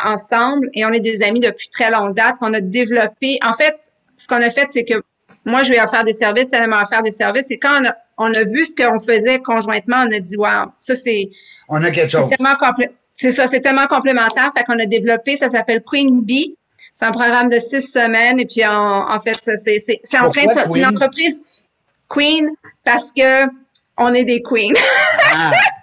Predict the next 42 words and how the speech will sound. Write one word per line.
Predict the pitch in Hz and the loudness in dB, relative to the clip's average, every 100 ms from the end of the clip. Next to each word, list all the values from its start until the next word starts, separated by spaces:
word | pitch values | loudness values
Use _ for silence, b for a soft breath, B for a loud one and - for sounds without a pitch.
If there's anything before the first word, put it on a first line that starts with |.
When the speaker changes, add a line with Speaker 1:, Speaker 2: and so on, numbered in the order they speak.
| - | 0
Speaker 2:
pas | - - | 2 2
parce | - - | 2 2
que | |
ça | - | 2
s'adresse | - 143 147 - 139 | 2 2 2 0 0
juste | 175 339 | 0 2
Speaker 1:
Et | |
Speaker 2:
aux | - | 2
Speaker 1:
Bee | 359 | 2
Speaker 2:
femmes. | 381 427 - B B | 4 2 0 B B
Speaker 1:
pour | - 359 | 0 4
les | 349 262 | 4 4
abeilles. | 294 285 302 294 285 247 254 - 254 B B B B - | 2 4 4 4 4 2 -2 -4 -6 B B B B -6
Speaker 2:
Ah, | 196 220 220 214 175 | -4 -2 -2 -2 -2
Bee, | 185 214 202 196 | 0 0 0 -2
B | 160 190 208 | 0 2 4
E | |
E, | 185 175 190 | 4 4 2
OK, | 170 139 185 185 175 | 0 -2 -2 0 0
OK. | 135 165 165 156 | -2 -4 -4 0
Speaker 1:
La | 247 | 2
reine | 247 294 294 | 2 2 2
abeille. | 262 214 269 269 269 247 208 135 | 2 2 2 2 2 2 0 -4
Speaker 2:
La | 120 | -10
reine | 110 147 151 | -4 -4 -2
des | 131 110 | -4 -4
abeilles. | 104 117 | -2 -4
Puis | 117 - - - | -4 -12 -10 0
ça, | 208 | 0
c'est | - 143 | 0 0
pas | 160 | 0
juste | 156 196 | 2 0
parce | 170 143 | -2 -4
que | - | -4
c'est | 139 156 | -4 -4
un | |
service | 139 147 139 170 - | -4 -2 -2 -4 -4
qui | |
est | 143 | -4
offert | 139 131 139 127 | -4 -4 -4 -6
aux | 120 | -6
femmes, | 175 175 127 98 | -4 -4 -4 -10